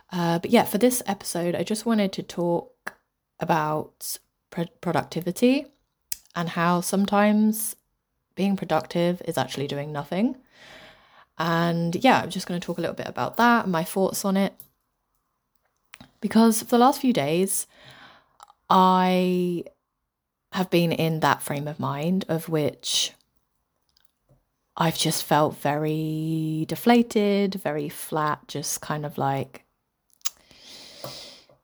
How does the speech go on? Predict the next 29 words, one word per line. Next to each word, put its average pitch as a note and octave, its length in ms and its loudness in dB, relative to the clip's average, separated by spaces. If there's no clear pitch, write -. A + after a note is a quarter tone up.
not - 200 2
bad, F#3+ 360 4
but G#3 100 -4
not D#3 180 -2
good, A2+ 300 -2
you D#3+ 80 -4
know, E3+ 160 0
kind F3 240 -2
of E3+ 80 -6
that - 180 -2
in D#3+ 200 -2
between, D#3 600 -4
like, - 380 -4
hmm, A#3 360 6
unsettled, E3+ 840 -2
I D#3+ 80 -2
guess. - 640 -2
Um, D#3+ 840 0
meh C3+ 340 2
<laughs> - 140 -12
is F3+ 360 6
probably - 360 -4
the - 120 -8
best - 320 0
way D#3+ 80 0
to - 260 -4
summarize. D3+ 560 -2
If, - 220 -6
like, - 360 -2